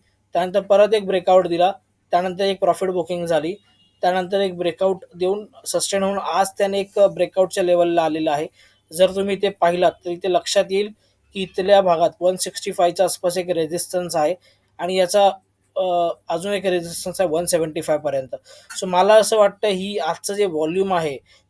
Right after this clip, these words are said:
कन्सिडरिंग सिक्स्टी सेव्हनचा आरएसआय आणि आजचं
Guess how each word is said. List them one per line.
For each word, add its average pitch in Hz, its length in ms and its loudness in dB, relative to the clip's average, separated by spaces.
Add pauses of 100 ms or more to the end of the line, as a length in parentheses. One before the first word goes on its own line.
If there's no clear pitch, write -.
कन्सिडरिंग 196 560 -2
सिक्स्टी - 420 -6
सेव्हनचा 180 460 2
आरएसआय 180 440 0
आणि 165 240 -2
आजचं 190 440 -2